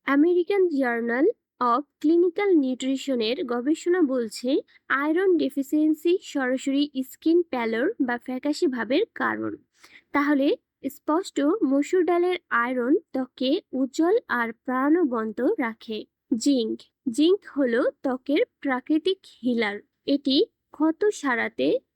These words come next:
প্রদাহ কমাতে এবং ব্রণ প্রতিরোধে কাজ করে। জার্নাল অফ ডার্মাটোলজি এর গবেষণায় দেখা গেছে, ব্রণ প্রবণ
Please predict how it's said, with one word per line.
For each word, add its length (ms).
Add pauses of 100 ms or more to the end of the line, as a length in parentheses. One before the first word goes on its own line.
প্রদাহ 420 (260)
কমাতে 500 (380)
এবং 260 (140)
ব্রণ 320 (180)
প্রতিরোধে 720 (300)
কাজ 260
করে। 280 (340)
জার্নাল 500 (120)
অফ 140 (100)
ডার্মাটোলজি 920 (200)
এর 220
গবেষণায় 640
দেখা 280
গেছে, 360 (400)
ব্রণ 320 (240)
প্রবণ 340